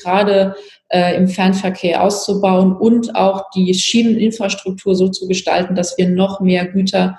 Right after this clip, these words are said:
von der Straße auf die Schiene bekommen. Ähm, ja, da hat jetzt der Bundesverkehrsminister auch seinen, seinen Plan vorgelegt, ähm, den wir logischerweise auch in dem Falle unterstützen. Das tun wir ja nicht bei allem, was Herr Scheuer immer so macht, ganz offen.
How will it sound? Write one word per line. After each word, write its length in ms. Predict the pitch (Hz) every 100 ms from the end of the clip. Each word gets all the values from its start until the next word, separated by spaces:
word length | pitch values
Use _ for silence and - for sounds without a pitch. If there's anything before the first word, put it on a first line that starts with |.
| - _ _ -
von 140 | 185
der 100 | 180
Straße 520 | 175 - 170 190 185
auf 120 | 170
die 120 | - -
Schiene 280 | - 202
bekommen. 600 | 185 - - 156 170 190 - _ _ _ _ _ - -
Ähm, 500 | 185 170 170 175 -
ja, 320 | 165 147 -
da 120 | - 190
hat 140 | 180
jetzt 180 | 175 175
der 60 |
Bundesverkehrsminister 1700 | 170 185 185 - - - - _ - 202 202 226 226 208 202 202 185
auch 80 | 185
seinen, 420 | 185 180 175 175
seinen 240 | - 180 180
Plan 320 | 202 196 226
vorgelegt, 960 | 220 226 208 202 196 196 196 - - -
ähm, 380 | 180 175 175 170
den 400 | 180 175 170 160 - _ _ -
wir 140 | 175
logischerweise 760 | 190 185 185 175 180 185 185
auch 280 | - 160 - - - _
in 100 | -
dem 160 | 190 190
Falle 260 | 196 175
unterstützen. 580 | 170 180 - 233 233 208
Das 160 | 175 -
tun 180 | 196
wir 100 | 185
ja 40 | 170
nicht 180 | 160 -
bei 100 | 147
allem, 260 | 220 240
was 160 | 208 202
Herr 80 | 190
Scheuer 340 | - 190 190
immer 180 | 196 190
so 120 | 190
macht, 280 | 185 190 -
ganz 180 | 185 185
offen. 360 | 185 190 190